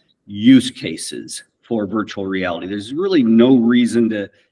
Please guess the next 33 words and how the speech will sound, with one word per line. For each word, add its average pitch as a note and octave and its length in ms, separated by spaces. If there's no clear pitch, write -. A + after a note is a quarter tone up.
to G#2+ 180
spend B2 440
time A2 420
in G2 240
V A2 220
R G#2 240
to G#2 140
do A2 140
something G#2+ 400
you G2 120
can G#2 140
do G2+ 340
easier, G2+ 720
uh, G2 220
in, G#2+ 320
in, G#2 300
in G#2 100
the G#2 80
real G2 320
world. D#2 280
So A#2 200
what G2+ 300
are A#2+ 40
your C#3+ 120
thoughts G#2 340
on, G2 300
you A2 140
know, G2+ 100
where G#2+ 180
it - 80
really A#2 260
provides F#2 520
value? D#2 520